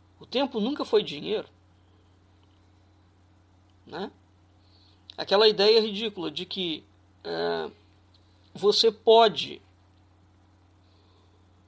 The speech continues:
comprar a tudo e a todos, e o, e o objetivo de viver a vida é somente enriquecer, é uma ideia exclusiva,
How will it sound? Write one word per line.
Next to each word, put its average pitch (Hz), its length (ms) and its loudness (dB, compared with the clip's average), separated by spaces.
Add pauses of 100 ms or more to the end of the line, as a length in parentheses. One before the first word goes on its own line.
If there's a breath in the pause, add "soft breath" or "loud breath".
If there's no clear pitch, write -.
(300)
comprar 196 540 8
a 170 100 4
tudo 226 400 -8
e 202 120 2
a 190 80 0
todos, 147 520 -8
e 190 60 -6
o, 214 100 -4 (120)
e 196 60 -8
o 190 60 0
objetivo 208 720 -2
de 180 160 -10
viver 180 380 0
a 190 100 0
vida 151 460 -10
é 202 140 -2
somente 180 520 -4
enriquecer, 156 680 -10 (460 soft breath)
é 226 100 -2
uma 196 140 -2
ideia 185 440 -4 (240)
exclusiva, 190 1000 -2